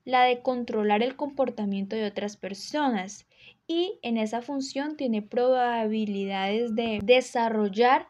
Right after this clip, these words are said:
significados como el de "haz eso otro poco", "continúa con lo que has estado haciendo o repítelo",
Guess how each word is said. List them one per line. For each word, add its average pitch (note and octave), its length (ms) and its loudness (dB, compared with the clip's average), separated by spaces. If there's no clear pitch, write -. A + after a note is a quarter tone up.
significados A#3 880 0
como B3+ 400 2
el A#3 220 0
de G#3 320 -2
"haz D#4 400 4
eso D4+ 320 2
otro A3 320 0
poco", - 440 4
"continúa G3+ 800 -2
con A#3+ 180 -2
lo A3 140 -4
que G#3+ 160 -6
has G#3 120 -6
estado G3+ 360 -6
haciendo C#4 520 -6
o G#3+ 120 0
repítelo", G3 720 -8